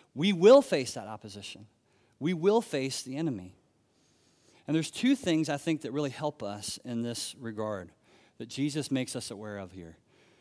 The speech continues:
First of all, Jesus says that when they reject you, they're rejecting me, is what he said. In other words, the results here are not up to us. The results are up to the Holy Spirit. This is the work of God. It's not our responsibility, it's the Holy Spirit.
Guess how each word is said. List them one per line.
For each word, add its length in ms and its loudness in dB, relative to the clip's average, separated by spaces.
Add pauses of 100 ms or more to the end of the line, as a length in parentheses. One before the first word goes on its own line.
(180)
First 240 2
of 40 6
all, 80 8
Jesus 440 0
says 220 2
that 120 -4
when 140 2
they 140 2
reject 680 -4
you, 720 -4
they're 220 -8
rejecting 520 -8
me, 280 -10 (180)
is 80 -14
what 140 -8
he 40 -12
said. 320 -12 (440)
In 80 0
other 160 6
words, 180 4
the 100 -4
results 600 2
here 300 -2
are 140 -4
not 360 0
up 200 -6
to 280 -4
us. 300 -8
The 100 -12
results 480 0
are 300 -2 (260)
up 200 -6
to 100 -8
the 80 -6
Holy 200 -8
Spirit. 380 -14 (640)
This 180 -2
is 160 -2
the 100 2
work 480 0
of 200 -6
God. 340 -6
It's 160 -8
not 240 0
our 180 0
responsibility, 680 -4
it's 140 -8
the 80 -8
Holy 200 -8
Spirit. 380 -12